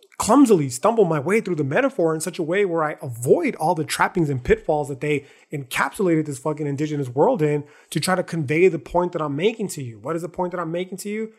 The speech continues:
The, again, the Western Christian world is gonna, Sabrina is informed by the Western Christian world. So for them, you know, hell and heaven collapsing onto earth realm is fucking terrible because, you know, it leads to their destruction or whatever.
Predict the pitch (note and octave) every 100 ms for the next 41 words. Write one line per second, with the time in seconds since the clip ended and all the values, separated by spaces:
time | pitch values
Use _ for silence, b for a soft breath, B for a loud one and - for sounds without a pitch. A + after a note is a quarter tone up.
0 | b b _ - E3 E3+ D#3 D#3+ C3 B2+
1 | F3 G3 F#3 - A#3 F#3+ D#3 D3+ C#3+ D3+
2 | - C4 - _ _ _ _ _ - G3
3 | C3+ E3+ G3 G#3 - _ D3+ C#3 B2+ C#3+
4 | D3+ D3 C3 C3 C#3+ C#3+ - C#3+ - B2
5 | C3+ D#3 D#3 b b - E3 D#3+ C#3+ E3
6 | F3+ F#3 - - E3 D#3 D#3+ _ - D#3+
7 | E3+ D3+ C3+ E3 E3 E3 D3+ D#3+ - E3+
8 | E3+ E3 D#3+ D3 C#3+ - - D#3 E3+ F3
9 | E3+ F3+ G3+ A3 b b - E3+ - -
10 | G#3 G#3 G3 A3 C4 E3 B2 B2 D#3 E3+
11 | D#3 C3+ D#3+ E3 D3+ C3+ B2 _ C#3 D3+
12 | B2+ D3+ C#3+ C3 - E3+ - C#3 C3 B2+
13 | A#2